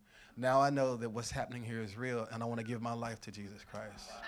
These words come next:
Yeah, I think they call that the breaker anointing or something like that, right? <laughs> But that's what happened. But Azusa Street was interesting because you had people of all different nationalities and races there.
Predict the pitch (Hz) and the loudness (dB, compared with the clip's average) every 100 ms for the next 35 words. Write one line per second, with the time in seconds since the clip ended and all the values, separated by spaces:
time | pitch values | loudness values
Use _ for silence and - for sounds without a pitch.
0 | - - - - - - - - - - | -10 -12 -16 -18 -18 -18 -20 -18 -20 -18
1 | - 113 107 - 220 160 147 127 110 104 | -8 -6 -4 -2 0 4 4 4 2 0
2 | 117 113 101 98 98 95 101 104 - 104 | 2 2 -2 -2 -4 -6 -8 -8 -8 -6
3 | 640 605 - - - - - 320 240 - | -4 -2 0 2 0 0 0 0 -2 0
4 | 175 208 - 151 - - - - - - | 8 10 10 8 4 -8 -14 -18 -20 -20
5 | - - 143 147 165 160 147 160 143 131 | -20 -8 6 12 12 12 8 8 6 6
6 | 135 - - - 143 143 220 240 254 240 | 4 4 -14 -2 4 6 6 6 6 8
7 | 190 190 214 190 165 147 143 151 135 160 | 8 8 6 2 0 2 4 4 4 2
8 | 147 - 165 143 120 - 139 160 160 160 | 2 0 -2 0 0 2 4 6 6 4
9 | 160 170 131 139 143 143 123 95 113 123 | 2 -2 -4 -2 -2 -4 -6 -10 -8 -6
10 | 120 - 135 139 135 120 117 131 143 120 | -4 -4 -4 -2 -2 -4 -4 -4 -6 -6
11 | 135 131 120 | -2 -2 -2